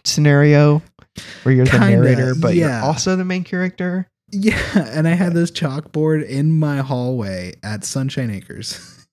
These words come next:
Speaker 2: <laughs> and I just, like, would talk about the person and say their name, and then after they died, I, like, mar-, I showed how they died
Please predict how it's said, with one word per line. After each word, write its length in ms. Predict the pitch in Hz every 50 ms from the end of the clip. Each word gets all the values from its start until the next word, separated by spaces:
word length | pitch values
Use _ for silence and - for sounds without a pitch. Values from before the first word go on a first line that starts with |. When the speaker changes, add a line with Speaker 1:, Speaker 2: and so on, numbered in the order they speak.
| _ - -
Speaker 2:
<laughs> 240 | - - 190 - -
and 120 | 123 127
I 100 | 127 127
just, 220 | 123 131 123 -
like, 240 | 143 117 107 101 - -
would 280 | - 127 117 123 117 117
talk 280 | - 127 117 120 - 123
about 240 | 113 120 117 113
the 100 | 123 113
person 560 | - - 110 104 - - 104 98 95 95 101 101 _ _ _ _ _ _ _ _ _ _ _ _
and 260 | - 101 104 95 98 98
say 220 | - - 127 120
their 160 | 113 113 110
name, 360 | 110 110 107 104 98 92 92 95
and 120 | 95 98
then 120 | 101 101 101
after 260 | 104 117 - 120 110
they 140 | 104 101 98
died, 400 | 95 107 101 101 98 92 90 95
I, 80 | 95 95
like, 260 | 92 92 92 - -
mar-, 300 | 101 98 95 95 95 -
I 140 | - 113 117
showed 320 | 120 - - 156 147 139
how 140 | 143 139 131
they 120 | 131 131 123
died 480 | 117 110 104 98 95 92 92 90 -